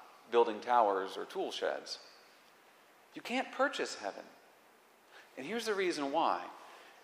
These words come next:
It's because heaven is friendship with God, and you can't buy friendship. Heaven is the love of God, and you can't buy love.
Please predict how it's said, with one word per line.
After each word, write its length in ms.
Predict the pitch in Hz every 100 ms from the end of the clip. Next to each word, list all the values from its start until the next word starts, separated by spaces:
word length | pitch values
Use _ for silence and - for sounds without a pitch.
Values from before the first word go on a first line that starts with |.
| - - -
It's 100 | -
because 320 | 131 131 - - - - -
heaven 460 | 190 131 104 98 92 - - - - -
is 160 | 120
friendship 640 | - - 160 156 - 107 - - -
with 240 | 107 101
God, 440 | 120 113 92 90 - - - - - - - -
and 160 | 117 113
you 100 | 113
can't 440 | - 147 143 -
buy 400 | 117 117 110 104 101
friendship. 440 | 104 98 95 87 - - - - - - - - - - - - - - - - - -
Heaven 380 | - 180 160 147
is 260 | 135 120 110
the 80 | 117
love 320 | 113 123 120
of 160 | 110 -
God, 340 | 95 87 85 - - - - - - - - - -
and 200 | 123 113
you 80 | 120
can't 480 | - 143 139 131 -
buy 400 | 120 113 98 95 90 - - - - - -
love. 460 | 107 98 82 -